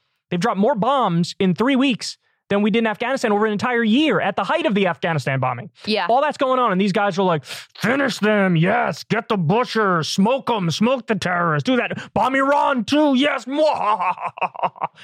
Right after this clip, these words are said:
Speaker 1: And it's like, there, there is no concern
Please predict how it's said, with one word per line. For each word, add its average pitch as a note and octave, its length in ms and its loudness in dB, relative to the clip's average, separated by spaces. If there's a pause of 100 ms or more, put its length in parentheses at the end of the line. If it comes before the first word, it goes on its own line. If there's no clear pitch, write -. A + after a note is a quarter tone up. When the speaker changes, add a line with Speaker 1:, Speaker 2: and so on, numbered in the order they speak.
(160)
Speaker 1:
And A3+ 100 0
it's A3+ 100 -4
like, A#3+ 240 0 (360)
there, B3+ 260 2 (840)
there B3+ 180 2
is A3+ 140 4
no G#3+ 240 2
concern A3 920 0